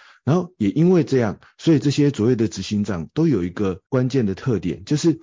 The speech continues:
通常比较守成的执行长呢，他们会比较关注的是获利评估的目标，就是我希望我每一年可能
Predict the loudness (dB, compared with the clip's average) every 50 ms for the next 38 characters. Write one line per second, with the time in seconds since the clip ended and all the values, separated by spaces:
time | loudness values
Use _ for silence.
0 | _ _ _ -2 0 0 2 0 -2 -2 -2 -2 -4 -2 -4 -6 -6 -6 -6 -6
1 | -4 -4 -4 -4 -4 -6 -6 -4 -4 -4 -2 -4 -4 -6 -6 -6 -6 -8 -10 -14
2 | -20 _ -4 -2 0 0 2 2 0 0 -2 -4 -2 -2 -2 -2 -2 -4 -2 -2
3 | -2 -2 -2 -4 -2 -2 -4 -6 -6 -4 -4 -4 -4 _ _ _ _ -6 -2 0
4 | 0 2 0 -2 -2 -4 -6 -8 -8 -8 -6 -6 -6 -6 -6 -6 -6 -6 -8 -8
5 | -8 -10 -10 -10 -12 -16 _ _ _ _ -6 -6 -2 0 -2 -2 -2 -8 _ -6
6 | -6 -6 -2 0 2 4 4 4 4 2 2 2 0 0 0 0 0 2 2 2
7 | 0 0 -2 -4 _ _ _ _ _ -16 -10 -6 -6 -4 -4 -4 -4 -6